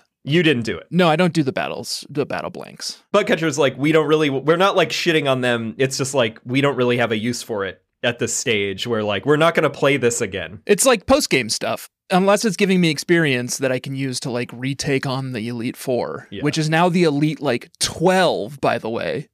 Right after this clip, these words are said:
Speaker 1: Yeah, I noticed that on yours, and I have a comment about that.
Speaker 2: What?
Speaker 1: Well, so I battled some of these people, like, while I was just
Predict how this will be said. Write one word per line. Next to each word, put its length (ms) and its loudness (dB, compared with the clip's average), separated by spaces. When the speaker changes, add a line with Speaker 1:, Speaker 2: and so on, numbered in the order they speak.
Speaker 1:
Yeah, 260 -12
I 140 -14
noticed 380 -14
that 180 -8
on 180 -10
yours, 440 -10
and 80 -16
I 160 -16
have 180 -20
a 20 -20
comment 400 -20
about 300 -20
that. 220 -20
Speaker 2:
What? 320 0
Speaker 1:
Well, 220 2
so 360 0
I 260 4
battled 800 2
some 320 0
of 140 0
these 240 -4
people, 720 0
like, 460 0
while 540 2
I 140 4
was 180 -2
just 560 -2